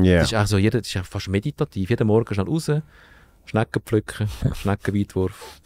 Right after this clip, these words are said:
Speaker 2: Wie Sisyphus. Und am nächsten Tag, weißt du, sie sind wieder da.
Speaker 1: <laughs>
Speaker 2: Andere. Das habe ich noch nicht herausgefunden, ob es die gleichen sind. Ob wenn
Speaker 1: Ja,
Speaker 2: ich den
Speaker 1: ja,
Speaker 2: Schneck,
Speaker 1: ja.
Speaker 2: wenn ich den jetzt wegrühre,
Speaker 1: Mhm.
Speaker 2: weiss nicht, ich komme nicht so weit. Sagen wir mal, ich rühre den zwanzig, dreißig Meter weit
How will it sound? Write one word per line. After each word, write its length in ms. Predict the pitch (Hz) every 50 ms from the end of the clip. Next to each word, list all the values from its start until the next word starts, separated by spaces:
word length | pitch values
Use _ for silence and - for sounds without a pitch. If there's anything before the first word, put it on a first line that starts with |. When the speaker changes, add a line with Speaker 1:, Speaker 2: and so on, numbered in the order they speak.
| - - -
Speaker 2:
Wie 100 | 127 165
Sisyphus. 800 | 160 - 147 147 - - 156 - - 113 110 - - - - _ _ _ - - - - - - - - - - - - - -
Und 100 | 117 107
am 100 | 104 107
nächsten 260 | 113 120 - - 113
Tag, 120 | 110 101
weißt 200 | 98 104 123 -
du, 20 | - 117
sie 20 |
sind 200 | 101 - 110 107
wieder 160 | 107 104 110 104
da. 260 | 165 185 180 135 139 - - -
Speaker 1:
<laughs> 400 | - 143 - - 226 - - -
Speaker 2:
Andere. 480 | 180 139 147 175 185 190 165 139 143 139 - 208 202 - - - - - - - - - - - 185 - -
Das 100 | - 156
habe 80 | 208 190
ich 60 | 175
noch 80 | 180 190
nicht 80 | 208
herausgefunden, 340 | 202 185 185 165 190 156 127
ob 80 | 113 -
es 60 | -
die 100 | - 123
gleichen 380 | - 127 143 160 170 - -
sind. 280 | 165 - 131 98 85 80 - - - - -
Ob 140 | 117 113 131
wenn 80 | -
Speaker 1:
Ja, 240 | 107 107 107 107 104
Speaker 2:
ich 60 | - 180
den 20 |
Speaker 1:
ja, 60 | 202
Speaker 2:
Schneck, 220 | 202 101 101 101 98
Speaker 1:
ja. 100 | 92 92
Speaker 2:
wenn 60 | 123
ich 140 | 120 - -
den 160 | - 139 151
jetzt 200 | 160 147 - -
wegrühre, 460 | 123 131 135 - 85 87 82 76 71 - - _ _ - - - - - - -
Speaker 1:
Mhm. 320 | 107 104 101 117 123 127 -
Speaker 2:
weiss 140 | - 95 -
nicht, 140 | - 107 -
ich 60 | 101 -
komme 180 | - 104 104
nicht 160 | 117 127 -
so 360 | - - 123 113 120 123 120 107
weit. 260 | 104 85 82 - -
Sagen 180 | - 101 104
wir 60 | 110 107
mal, 160 | 107 107 107
ich 180 | 104 - -
rühre 160 | 117 123 135 131
den 220 | - 127 120 113 - - - _ _ _ - _ -
zwanzig, 440 | - - 110 104 110 113 110 - -
dreißig 320 | - 104 107 110 - -
Meter 300 | 98 104 107 104 - 104
weit 180 | 95 95 98 -